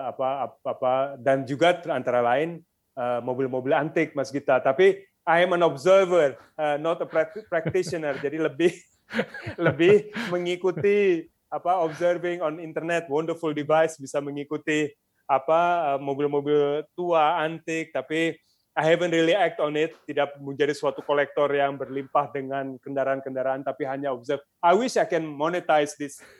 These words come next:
eh, my, the time that I spend <laughs> me-, me-, melihat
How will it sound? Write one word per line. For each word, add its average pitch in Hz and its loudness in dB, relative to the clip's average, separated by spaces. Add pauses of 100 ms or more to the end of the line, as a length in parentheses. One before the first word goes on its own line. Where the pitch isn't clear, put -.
eh, - -6 (180)
my, 135 -6
the 135 -14
time 160 4
that 147 0
I 139 4
spend 160 -4 (440)
<laughs> 262 -10
me-, 156 0
me-, 156 -2 (240)
melihat 156 2